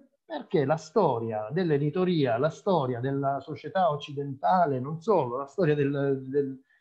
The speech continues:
dell'umanità, eh, si è dotata, come dire,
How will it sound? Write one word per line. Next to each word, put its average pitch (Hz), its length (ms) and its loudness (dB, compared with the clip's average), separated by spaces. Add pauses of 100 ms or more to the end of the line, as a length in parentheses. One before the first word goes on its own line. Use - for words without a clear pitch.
(120)
dell'umanità, 165 880 4
eh, 180 360 -4 (360)
si - 180 -4
è 156 140 0
dotata, 208 640 6
come 170 180 0
dire, 147 380 0